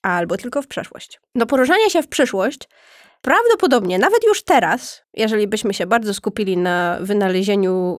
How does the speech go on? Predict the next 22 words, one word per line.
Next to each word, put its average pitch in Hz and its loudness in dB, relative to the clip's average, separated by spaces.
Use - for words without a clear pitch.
napędu, 185 -2
który 185 -4
pozwalałby 180 -4
nam 170 -4
się 190 -8
przyspieszyć 185 -8
do 170 -6
prędkości 175 -8
bliskiej 175 -10
prędkości 202 -4
światła. 196 -4
Tutaj 175 -4
zaznaczam, 180 -2
nie 202 0
mamy 196 2
jeszcze 180 -2
takiej 190 -4
technologii, 190 0
nawet 196 0
nie 185 2
jesteśmy 185 -4
blisko. 180 -8